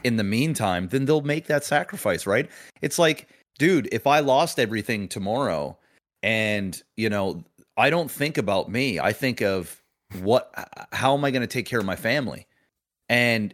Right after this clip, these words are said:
if that means I gotta go without food so they can eat, I do that. It's the same thing with a C E O.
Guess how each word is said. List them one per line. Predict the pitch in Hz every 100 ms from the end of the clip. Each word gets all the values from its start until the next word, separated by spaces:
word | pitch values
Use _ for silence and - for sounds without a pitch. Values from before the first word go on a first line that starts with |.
| -
if | 117
that | 135 165
means | 160 143 127
I | 135
gotta | 135 127
go | 127
without | 117 107 110 92
food | - 165 104 101 _ _ _ _ _ _ -
so | 127
they | 107 131
can | - 107
eat, | 156 104 - - - - - - _ - - -
I | 127
do | 147 214
that. | 127 82 - _ _ _ _ _ _ _ _ -
It's | 127
the | 143
same | 123 170 165
thing | 170
with | 165
a | 147
C | - 175 165
E | 170
O. | 185 -